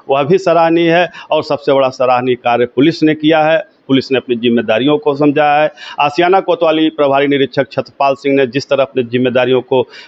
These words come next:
समझते हुए निर्वहन किया है, निश्चित रूप से काबिले तारीफ है। इसी तरह सबको, अ, ईमानदारी से अपने कर्तव्यों को समझना चाहिए,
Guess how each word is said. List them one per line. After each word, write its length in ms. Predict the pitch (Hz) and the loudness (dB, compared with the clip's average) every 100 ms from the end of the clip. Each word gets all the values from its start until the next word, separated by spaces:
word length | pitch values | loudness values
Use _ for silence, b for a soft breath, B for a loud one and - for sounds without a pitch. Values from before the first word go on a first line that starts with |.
| - | -8
समझते 500 | 151 160 170 - 196 | -2 0 0 0 2
हुए 180 | 175 | 2
निर्वहन 420 | 165 160 156 151 156 | 2 2 2 2 0
किया 260 | 156 151 | 0 0
है, 60 | 147 | 2
निश्चित 340 | 139 - 143 | -2 -2 -2
रूप 140 | 135 131 | 0 -2
से 180 | 139 | 0
काबिले 380 | 131 123 120 131 | 0 0 0 -2
तारीफ 380 | 127 120 123 147 - | -2 0 0 -2 -2
है। 140 | 151 - | -2 -2
इसी 200 | 120 131 | -8 -8
तरह 220 | 127 127 | -4 -4
सबको, 580 | 120 - 120 - 123 - B B - | -4 -6 -6 -2 0 -2 B B -2
अ, 400 | 131 135 135 - | 0 2 0 0
ईमानदारी 420 | 135 147 147 156 165 | -2 0 0 0 -2
से 160 | - | -4
अपने 340 | 151 135 - 147 | -4 -4 -2 -2
कर्तव्यों 520 | - 113 123 117 143 | -2 -4 -4 -2 -4
को 160 | - | -4
समझना 480 | 127 - 117 120 151 | -6 -4 0 2 0
चाहिए, 480 | 165 160 151 156 156 | 0 0 2 2 2